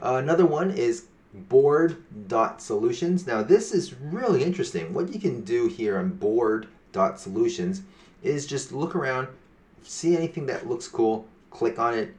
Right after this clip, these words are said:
and it sends you to an actual page of some website, and it just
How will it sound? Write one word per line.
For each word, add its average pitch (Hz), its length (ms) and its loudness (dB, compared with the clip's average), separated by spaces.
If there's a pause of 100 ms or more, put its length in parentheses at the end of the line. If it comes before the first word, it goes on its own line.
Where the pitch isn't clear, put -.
and 101 220 -6
it 92 140 -6
sends 139 320 -4
you 131 120 -10
to 120 300 -2
an 101 200 -2
actual 127 460 -4
page 139 640 -6
of 110 300 -4
some 135 500 -8
website, 151 600 -4 (1500)
and 110 420 -4
it - 180 -8
just - 340 -2